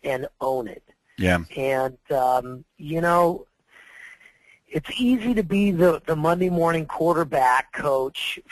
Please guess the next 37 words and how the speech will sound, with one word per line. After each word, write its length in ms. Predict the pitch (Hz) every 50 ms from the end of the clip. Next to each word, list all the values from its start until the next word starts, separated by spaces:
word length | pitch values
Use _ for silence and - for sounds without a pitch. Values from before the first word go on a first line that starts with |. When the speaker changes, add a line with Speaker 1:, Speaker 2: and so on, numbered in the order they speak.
| - - -
Speaker 1:
for 540 | 156 143 143 139 143 139 139 139 135 135
what 340 | 131 - 127 131 147 - - - - -
somebody 340 | 185 170 156 160 147 139 135
else 180 | 135 139 143
should 280 | 139 - - - 147 143
have 160 | 160 156 143
done, 320 | 143 165 156 160 170 170 160
but, 240 | 139 131 123 - - _ - - - - - - - - - - - _ _ _
you 120 | - 170
know, 80 | 160 147
look, 300 | 147 151 143 131 - - - -
over 180 | - 143 135
twenty-nine 580 | 131 - - 170 190 190 190 185 185 175 170 170
years, 380 | 165 165 170 165 165 165 156 - - - -
I've 240 | - 147 156 151
made 240 | 156 151 160 160 151 147
tons 260 | - - 156 151 147 139
of 80 | 143
mistakes. 520 | 143 139 - - - 135 139 139 131 - - - - -
Eric's 340 | 127 139 143 151 143 - -
made 220 | 143 143 143 135
tons 260 | - - 143 139 131 123
of 80 | 135
mistakes. 560 | 135 127 - - - - 131 127 127 120 - - - _ _ - - - - - - _ _ _ _ -
And 480 | - 143 139 135 135 135 135 135 135 - -
I 180 | 135 131 127 _ _
think 400 | - 175 170 170 160 - - - _ _ _ _ _ _ _ _ _ _ -
once 420 | - 143 151 180 214 214 - -
you 100 | 220 196
realize 640 | 147 131 139 156 170 185 196 196 190 196 202 196 151 -
that 380 | 180 196 196 196 202 208 208 - -
and 200 | - 139 139 131
you 120 | 131 123 117
have 360 | - 135 147 160 175 170 156 -
someone's 380 | - 190 180 160 156 143 117 104 _
back 500 | - 127 127 135 147 165 - - - - _ - -
Speaker 2:
Yeah. 240 | - 95 95 92 90